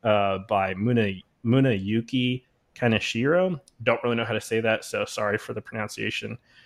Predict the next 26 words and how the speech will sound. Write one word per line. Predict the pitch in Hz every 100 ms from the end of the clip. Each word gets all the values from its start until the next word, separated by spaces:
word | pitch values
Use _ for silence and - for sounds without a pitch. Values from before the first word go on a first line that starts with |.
| - -
Uh, | 117 110
but | 101
that's | 123 135
a | 151
series | - 135 135 127
that | 117 110 110 -
I | 107 110 113
just | 117 113
love. | 98 98 104 101 95
It's, | 95 98 - -
it's | 110 101
getting | 120 117 120 117 95
really, | 104 113 110
really | 107 98
good, | 95 104 104
and, | 98 95 - _ _ -
uh, | 107 117
each | 123 - -
arc | 107 107 113
has | - 110 104 104 - _ _ - 120
basically | 113 117 110 101 104 98
all | 95 101
the | 98 92 _ -
kind | 107
of | 90
traditional, | 104 101 - 104 101 104